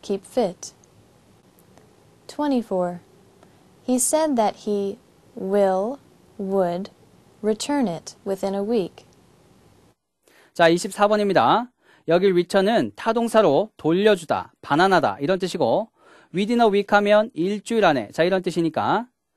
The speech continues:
Speaker 2: he said that, 그는 때뒤에라고 말했다. He will 혹은 would return it within a week. 그것을 일주일 안에 돌려주겠다고. 다시 말해, 그는 그것을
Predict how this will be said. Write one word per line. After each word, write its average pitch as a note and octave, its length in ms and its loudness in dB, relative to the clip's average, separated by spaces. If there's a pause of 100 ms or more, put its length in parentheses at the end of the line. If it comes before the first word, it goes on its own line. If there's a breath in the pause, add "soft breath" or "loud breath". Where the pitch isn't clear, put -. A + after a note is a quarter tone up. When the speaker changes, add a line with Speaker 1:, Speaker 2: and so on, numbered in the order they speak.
(300)
Speaker 2:
he C4+ 80 -2
said F#3+ 340 2
that, G#2 240 -2 (180)
그는 G3 280 -2
때뒤에라고 F3+ 540 2
말했다. C3+ 580 2 (520)
He B3+ 120 0
will F3+ 280 2 (120)
혹은 G3 440 0
would A#3 200 0
return F3 400 0
it F#2+ 160 -8 (160)
within F#3 260 -4
a C3 100 -2
week. G#2+ 300 -12 (320)
그것을 F3+ 600 0 (140)
일주일 G#3+ 480 -2
안에 E3+ 380 2 (120)
돌려주겠다고. D#3 920 -4 (580)
다시 B2 240 -6
말해, C3+ 420 2 (300)
그는 A3 260 -2
그것을 F3+ 560 0